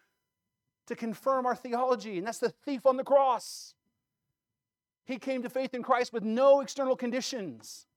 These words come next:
He initially was reviling Christ on the cross, and finally seeing Christ for who he was, came to saving faith in the last moments of his life and repented and believed. What did Jesus say?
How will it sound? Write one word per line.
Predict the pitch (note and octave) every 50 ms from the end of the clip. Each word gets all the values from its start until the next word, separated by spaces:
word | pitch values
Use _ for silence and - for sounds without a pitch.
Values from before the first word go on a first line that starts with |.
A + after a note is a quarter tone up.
| _ _ _ _ _ _ _ _ _ _ _ _ _ _ _ _ _ _ _ _ _
He | - G#3+ B3+
initially | A#3+ A#3 C4+ A#3 - C4 B3+
was | G#3+ A3 F#3
reviling | G#3 G#3 F3 A#3 A3+ A#3+ C#4 C4+ B3+ A#3+ A3
Christ | G#3 - B3 A#3 A#3+ A3+ - - G3+
on | B3+ C4+ C4
the | B3+
cross, | - - A#3 G#3+ G#3 - -
and | A3 F3+
finally | - C#4 C4 C4+ C4 B3+ A#3+
seeing | - - A#3 A#3 A#3 G3+ - - _
Christ | - B3+ B3 B3 A#3 -
for | - G#3+
who | F#3 C4+ C#4+ C#4+
he | C4+
was, | B3+ A3 G#3+ G3+ F#3 G3 G#3 F#3+ - - _ _ _ _ _ -
came | - C4 C#4+ D4 D4 C4
to | A#3+ A3+
saving | - - C#4+ D4 C#4+ C4+ C4 A#3+ A#3+
faith | - B3 A#3+ A#3+ - C4
in | B3
the | A3+ A3+
last | A#3 C4 C4 C#4+ C#4+ - -
moments | B3+ B3 B3+ C4+ B3+ C4+ A3 -
of | B3 A#3
his | B3 A3 F3
life | A3+ A#3 C4 C#4+ C#4+ C4 F3 D3 - - _ _ _ _ _ _ _ _ _ _ _ _ _ - - - -
and | - A3 A#3+
repented | B3+ B3 B3 - C#4 C#4+ - C4+ C#4+ C4
and | A#3+ A#3+
believed. | G#3+ B3+ C4 D4 D4+ D4+ C4+ A3+ E3+ B2 G#2+ A2+ G#2+ _ _ _ _ _ _ _ _
What | - A#3+ B3
did | B3 G3
Jesus | A#3+ C4 B3 A#3+ G#3+ -
say? | C4+ B3+ A#3+ G#3+ F3 C3 -